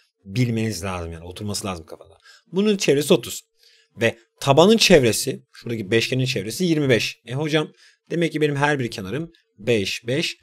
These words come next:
beştir. O zaman benim kısa kenarlarım burada beşe beştir. Toplam ne oldu? On oldu.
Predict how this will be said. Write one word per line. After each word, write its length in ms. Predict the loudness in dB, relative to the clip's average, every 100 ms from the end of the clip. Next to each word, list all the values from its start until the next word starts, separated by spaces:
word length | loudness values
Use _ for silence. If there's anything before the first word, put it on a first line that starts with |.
| _ -2
beştir. 280 | -2 -2 -4
O 100 | -2
zaman 180 | 2 2
benim 180 | 2 -2
kısa 240 | -2 0
kenarlarım 460 | 0 -4 -4 -8 -8
burada 300 | -6 -6 -8 _ _ -4
beşe 340 | 0 2 4
beştir. 260 | 4 4 -2
Toplam 380 | -4 -4 -4 -4
ne 40 |
oldu? 180 | -2 0
On 160 | 2 2
oldu. 280 | 0 -8